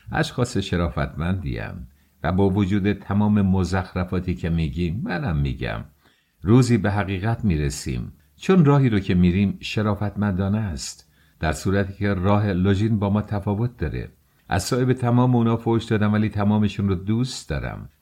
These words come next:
حتی این زوسیموف بیشعور رو هم دوست دارم، چون مرد شرافتمندیه و کار خودشو خوب بلده. من این راه رو بلدم.» روزی تو اتاق شمارهٔ سه این ساختمون واقعهٔ افتضاح‌آمیزی رخ داد.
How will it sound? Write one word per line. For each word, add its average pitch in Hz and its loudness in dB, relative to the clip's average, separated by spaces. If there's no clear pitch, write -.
حتی - -4
این 104 4
زوسیموف 95 0
بیشعور 90 0
رو 95 -2
هم 90 2
دوست 95 -2
دارم، 58 -6
چون 95 0
مرد 98 2
شرافتمندیه 95 -2
و 71 -4
کار 101 -2
خودشو 104 -4
خوب 139 -4
بلده. 64 -4
من 180 4
این 139 6
راه 76 0
رو 76 -4
بلدم.» 60 -6
روزی 180 4
تو 165 -2
اتاق 123 2
شمارهٔ 101 2
سه 98 -2
این 104 4
ساختمون 92 0
واقعهٔ 95 0
افتضاح‌آمیزی 90 0
رخ 65 -6
داد. 60 -10